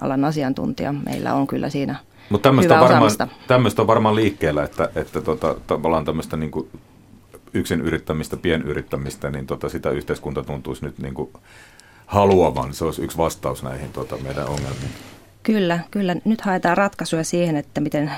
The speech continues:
Speaker 1: työllistytet-, työllistytään ja, ja saadaan sitä matalammaksi sitä kynnystä. Ja on iloinen huomata, että, että, että on se sitten työsuhde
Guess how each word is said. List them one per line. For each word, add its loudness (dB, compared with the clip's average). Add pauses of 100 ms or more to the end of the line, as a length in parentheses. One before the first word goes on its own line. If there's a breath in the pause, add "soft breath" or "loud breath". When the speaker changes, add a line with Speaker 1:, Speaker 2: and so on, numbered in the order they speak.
Speaker 1:
työllistytet-, -2 (140)
työllistytään 0
ja, 0
ja -2
saadaan 0
sitä -4
matalammaksi 0
sitä -4
kynnystä. 0 (460 loud breath)
Ja 2
on 2 (120)
iloinen 2
huomata, 2
että, -2 (120)
että, -6
että -8 (100)
on 2
se -4
sitten -2
työsuhde 2